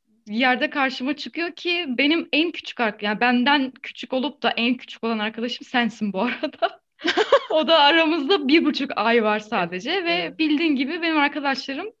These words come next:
Speaker 1: yakın arkadaşlarım şu an, şu anda otuzlarına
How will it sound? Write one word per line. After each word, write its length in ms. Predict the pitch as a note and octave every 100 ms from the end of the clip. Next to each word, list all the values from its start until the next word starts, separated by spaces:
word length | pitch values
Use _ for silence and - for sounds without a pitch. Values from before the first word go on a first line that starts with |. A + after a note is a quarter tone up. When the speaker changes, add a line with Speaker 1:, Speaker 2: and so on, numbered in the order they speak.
| A#3+
Speaker 1:
yakın 320 | B3+ C4 B3+
arkadaşlarım 640 | F#3 F#3+ E3 E3+ - B3+
şu 120 | C4+ B3+
an, 180 | G3+ -
şu 140 | -
anda 220 | G#3 G#3
otuzlarına 840 | B3 A#3+ B3 A#3+ B3 A#3+ A#3+ A#3